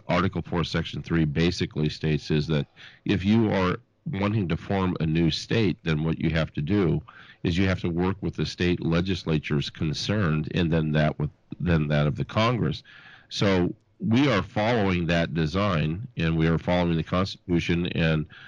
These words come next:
the basic formula is the Constitution, or the Declaration of Independence, the Constitution, and the Bill of Rights. And we're, and then, of course, case law, which case law, of course, is West Virginia. So we're following all that, and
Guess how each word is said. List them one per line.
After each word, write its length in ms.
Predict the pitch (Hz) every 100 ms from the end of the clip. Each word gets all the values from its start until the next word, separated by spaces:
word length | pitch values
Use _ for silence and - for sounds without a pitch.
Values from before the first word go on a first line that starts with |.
| - -
the 80 |
basic 380 | 82 123 156 104
formula 480 | - 101 101 90 80
is 260 | 82 82 78
the 100 | -
Constitution, 840 | 92 101 104 98 90 82 - 85 -
or 100 | 87
the 120 | 78
Declaration 580 | 87 139 127 104 98 90
of 80 | 85
Independence, 480 | 82 78 82 80
the 60 | -
Constitution, 640 | - 92 92 85 85 80 82
and 100 | 78
the 60 |
Bill 220 | 73 82 78
of 120 | 71
Rights. 440 | 80 73 69 - - - - - -
And 280 | 80 78 76
we're, 240 | 90 85 76 -
and 240 | 82 73
then, 260 | 78 76 76
of 60 | -
course, 260 | - 80
case 360 | - 87 92 -
law, 280 | 73 69 76
which 280 | 85 76 -
case 260 | 82 78
law, 220 | 76 71 73
of 120 | 71
course, 280 | - 69 69
is 80 |
West 260 | 71 76 -
Virginia. 460 | 73 - 98 78 73 - - -
So 160 | 107
we're 200 | 95 104
following 600 | 104 107 110 113 85 80 76
all 240 | 87 90
that, 340 | 95 78 78 -
and 420 | 85 82 80